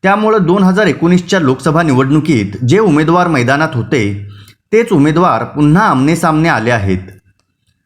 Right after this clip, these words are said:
दरम्यान, सोळा उमेदवारांची यादी प्रसिद्ध करण्यात आली असली तरी मुंबई दक्षिण मध्य लोकसभा मतदारसंघातून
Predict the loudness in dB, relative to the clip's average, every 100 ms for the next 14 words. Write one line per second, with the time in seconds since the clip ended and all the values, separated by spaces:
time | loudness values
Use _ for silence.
0 | -4 0 2 2 0 0 0 2 2 0
1 | 0 0 0 0 0 0 0 -2 -2 -4
2 | -2 0 0 0 0 0 0 0 0 0
3 | -2 -2 -4 -12 -20 _ _ -2 0 2
4 | 2 2 0 0 -2 -2 0 2 2 2
5 | 2 0 -2 -2 0 -2 -2 -2 0 0
6 | 0 0 0 -2